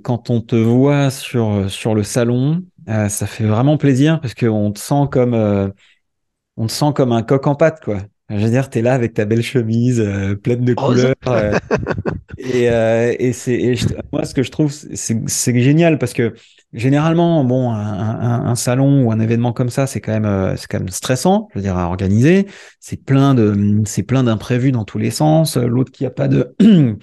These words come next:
Speaker 1: l'autre qui a pas de jus sur son stand, l'autre qui, enfin,
Speaker 2: Ouais.
Speaker 1: t'es au four et au moulin en permanence et, euh, il y a jamais assez de temps pour, euh, pour tout gérer. Et à chaque fois, quand je te vois sur le salon,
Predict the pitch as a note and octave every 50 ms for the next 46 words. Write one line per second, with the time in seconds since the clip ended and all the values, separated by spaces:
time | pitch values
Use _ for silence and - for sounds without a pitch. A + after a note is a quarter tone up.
0 | - - - - - _ _ _ _ - B2 C3 C#3 C#3+ - - C3+ A#2+ - C3
1 | B2+ B2 A#2+ C3+ D3 C3+ - B2+ - - C3 B2 - - D3 D3 D3 D3 D3 D3
2 | C#3 B2 A#2+ A#2 A#2 B2+ C3 C3 - - - A#2+ A#2 A2+ A2+ A2 G#2+ G#2 G2+ -
3 | G#2+ G2+ G2 - G#2+ - - - _ _ _ _ _ - A#2+ A2+ - - - D#3+
4 | D3+ C#3 B2 A#2+ A#2+ A#2+ B2+ C#3+ D3 B2+ A#2 - A#2+ A2 A2+ A#2+ C3 D#3 F#3 G3
5 | F#3+ - - - - A2+ A#2 A#2 G#2 G2+ F#2+ F#2 F#2 F#2 G2 G2+ B2 B2 A2 -
6 | A2+ G#2+ - - D3+ D#3 D3 - B2+ A#2+ G#2+ G#2 G2 F2+ F#2+ - - - - -
7 | B2+ A2+ C3 D3 D#3 E3 D#3+ D#3+ - - - - - - _ _ _ - A#2 B2
8 | A#2+ A#2 A2+ - - - - G#2 - C#3 C3 - - E3+ D#3 - C#3 A2+ - -
9 | - C3 A#2+ B2+ C#3 C#3+ C#3+ C#3+ - B2 A#2+ A2+ - B2+ A#2 A#2 A#2+ C3 D#3 E3+
10 | E3+